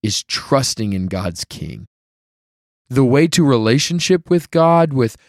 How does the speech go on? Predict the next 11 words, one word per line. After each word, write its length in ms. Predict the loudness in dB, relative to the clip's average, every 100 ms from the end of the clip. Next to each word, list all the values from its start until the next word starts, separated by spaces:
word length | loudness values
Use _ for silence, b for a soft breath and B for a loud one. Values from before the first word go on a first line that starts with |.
| _ -8
joy 580 | 0 2 4 4 4
in 280 | 2 2 0
God, 480 | 2 2 4 2 0 _ _ _ _ _ _
is 160 | 0 0
hiding 640 | -8 -6 2 4 4 4
in 220 | 2 2
the 100 | 0
refuge 1120 | 0 0 2 2 -2 0 0 0 -4 -10 -12 -12 _ _ _
of 240 | -8 -6
God's 440 | -6 -4 -6 -8 -12
King. 580 | -6 -6 -4 -8 -14